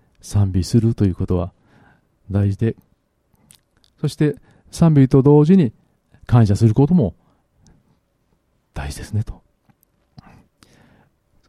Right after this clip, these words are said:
まとめていきましょう。えー、感謝の心。えー、足りないものを数えるのではなく、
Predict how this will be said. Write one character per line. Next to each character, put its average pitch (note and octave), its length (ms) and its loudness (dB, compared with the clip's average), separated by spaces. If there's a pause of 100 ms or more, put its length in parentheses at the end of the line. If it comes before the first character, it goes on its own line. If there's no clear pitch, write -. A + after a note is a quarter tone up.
ま G2+ 100 -8
と F2 80 -8
め E2 80 -8
て - 80 -20
い - 60 -20
き - 40 -20
ま - 120 -20
し - 80 -20
ょ - 140 -20 (3250)
う。 A2+ 100 -4
え A2+ 40 0
ー、 A2 40 -2
感 C3 160 0
謝 G#2+ 140 -2
の G2 80 -4
心。 A2+ 360 -2 (440)
え A#2+ 60 2
ー、 - 140 0
足 A3+ 100 4
り A#3+ 100 4
な F3 160 4
い B2+ 100 4
も A#2 160 4
の G#2+ 260 2
を G2+ 80 0
数 D3+ 380 0
え C#3+ 100 4
る C#3 120 -2
の B2 160 2
で G2+ 80 0
は F#2+ 120 -2
な G2 120 -6
く、 D3 240 -2